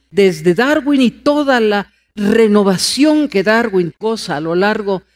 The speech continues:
de lo que es el siglo veinte y hasta la actualidad,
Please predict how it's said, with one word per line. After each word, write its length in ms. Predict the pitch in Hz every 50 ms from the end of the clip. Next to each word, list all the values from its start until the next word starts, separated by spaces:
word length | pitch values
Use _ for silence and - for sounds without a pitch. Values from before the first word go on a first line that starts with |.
| _ _
de 400 | 151 143 175 208 220 233 240 - -
lo 180 | 180 180 170
que 100 | - 196
es 140 | 196 190 -
el 100 | 202 185
siglo 580 | - - 208 202 190 196 190 185 185 175 175 -
veinte 580 | 143 156 196 220 226 226 220 226 233 247 254 - _ _ _ _ - 135
y 60 | 175 220
hasta 380 | 247 269 254 - - - 196
la 100 | 170 160
actualidad, 640 | 151 - - 151 151 156 160 175 220 233 254 262 -